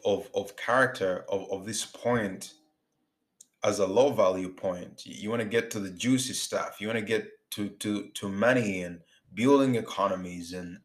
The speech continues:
and investing and all those things, as Joseph did. But character is, is the thing that ties you, that, that brings you into partnership with God,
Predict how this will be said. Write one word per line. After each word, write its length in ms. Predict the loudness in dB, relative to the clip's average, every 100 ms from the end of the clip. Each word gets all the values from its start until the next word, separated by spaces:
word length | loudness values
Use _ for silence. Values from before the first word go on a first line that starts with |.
| -2
and 320 | 2 2 -2 -14 _ _
investing 880 | -6 8 8 8 2 0 -2 -2 -6
and 120 | -8 -6
all 220 | 4 6 6
those 180 | 4
things, 540 | 0 -2 -2 -6 -8 -12 _ _ _ _ _ _ _ _ 2
as 220 | 2 4
Joseph 460 | 2 2 0 -6 -2
did. 340 | 2 2 4
But 400 | 6 6 4 -4 _ _ _ _ _ _ _ _ _ _ _ _ _ _ _ _ _ _ _ _ _ _ _ _ _ _ _ _ _ _ _ -6
character 760 | 6 10 10 8 2 -2 -2 -8 _ _ _ _ _ _ _ _ _ _ _ _ _ _ _ _ _ _ _ _ _
is, 360 | -4 -2 -2 -4
is 260 | -6 -6 -6
the 120 | -10
thing 360 | -2 2 4 4
that 200 | 0 -4
ties 580 | -8 2 6 6 4 0
you, 360 | 0 2 0
that, 360 | -2 -4 -6 -6
that 240 | -6 -4 0
brings 280 | 2 2
you 60 | 0
into 200 | -4 -6
partnership 640 | -6 -6 -4 -4 -4 -6
with 160 | -10 0
God, 400 | 0 2 -4